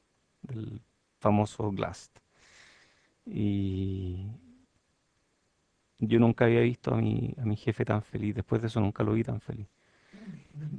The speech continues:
Pero, pero bueno, fue una impresión e-, equivocada, yo creo. Eh,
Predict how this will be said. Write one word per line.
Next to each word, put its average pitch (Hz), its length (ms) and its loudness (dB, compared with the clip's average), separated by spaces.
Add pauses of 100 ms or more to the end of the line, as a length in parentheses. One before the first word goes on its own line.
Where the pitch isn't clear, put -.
Pero, 104 480 2
pero 104 160 2
bueno, 104 260 -2 (580)
fue - 120 0
una 110 280 4
impresión 113 460 2
e-, 104 220 2
equivocada, 104 580 2
yo 98 180 2
creo. 101 260 -6 (1160)
Eh, 95 680 0